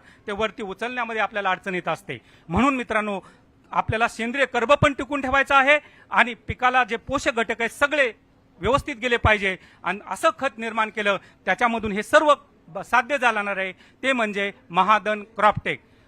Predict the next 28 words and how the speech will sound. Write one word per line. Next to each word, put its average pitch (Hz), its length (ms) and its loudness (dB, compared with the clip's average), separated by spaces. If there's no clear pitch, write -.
कारण 214 260 2
सेंद्रिय 254 380 0
कर्ब 233 260 -2
कमी 220 260 -4
झाला 220 280 4
की - 400 -10
जमिनीतील 226 460 -4
उपयुक्त 240 420 0
जीवाणू 240 360 0
जे 240 100 -2
असतात, 226 340 2
त्यांची 214 240 -2
संख्या 208 380 -4
फार 277 180 2
कमी 254 280 -6
झालेली 214 300 -2
आहे. 165 200 -2
ज्यावेळेस 240 280 4
उपयुक्त 294 340 -4
जीवाणूंची 254 440 0
संख्या 226 300 2
कमी 214 240 -2
झाली 226 300 0
की - 340 -18
अन्नद्रव्याचा 233 640 -4
अपटेक 214 300 -4
आपला 208 200 -2
होत 277 200 4